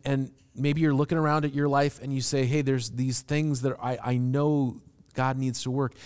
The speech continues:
And the starting point is the simple act of obedience. The starting point is that simple act of, think about your health.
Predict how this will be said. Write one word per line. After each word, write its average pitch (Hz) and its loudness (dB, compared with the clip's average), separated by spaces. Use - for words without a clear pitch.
And 147 0
the 143 4
starting 190 2
point 196 0
is 127 -4
the 147 0
simple 190 0
act 151 -4
of 156 -2
obedience. 151 -4
The 151 -2
starting 208 2
point 202 -2
is 151 0
that 156 2
simple 196 0
act 170 0
of, 156 -2
think 180 0
about 190 4
your 139 -2
health. 104 -4